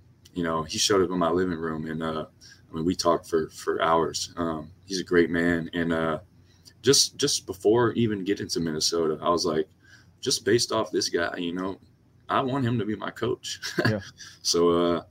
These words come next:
Speaker 1: but yeah, and then when I got here, um, you know, so I just fell in love. You know, it's everything you want as a player, you know, 'cause, 'cause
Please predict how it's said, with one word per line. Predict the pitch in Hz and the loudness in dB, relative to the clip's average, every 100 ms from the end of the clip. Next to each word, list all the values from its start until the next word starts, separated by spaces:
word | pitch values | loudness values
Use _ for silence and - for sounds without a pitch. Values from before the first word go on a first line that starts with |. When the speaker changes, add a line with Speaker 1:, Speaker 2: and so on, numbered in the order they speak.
| _ - - - - | _ -20 -20 -20 -8
Speaker 1:
but | - 107 | 4 6
yeah, | 98 | 6
and | 87 | 4
then | 104 | 0
when | 104 | -2
I | 80 | 0
got | 95 98 | 0 2
here, | 92 90 80 - - | 2 2 0 -6 -6
um, | 90 85 80 78 - _ - _ _ _ | -4 -2 -4 -8 -16 _ -20 _ _ _
you | 90 82 | -10 -8
know, | 78 73 - _ - | -8 -10 -16 _ -6
so | 95 87 | -2 0
I | |
just | 85 - | -2 -4
fell | 87 80 | -4 -4
in | 78 | -4
love. | 80 80 78 76 - | -4 -2 -4 -8 -8
You | 92 | -2
know, | 92 | 0
it's | 95 | 2
everything | 104 92 92 90 | 2 0 0 -2
you | 80 | -2
want | 82 | -2
as | 78 | -4
a | 78 | -8
player, | - 82 80 78 - _ _ _ _ | -4 -2 0 -2 -8 _ _ _ _
you | 78 | -8
know, | 80 82 85 | -4 -4 -6
'cause, | - 87 - - | -2 0 0 -4
'cause | - 85 - | -6 -6 -6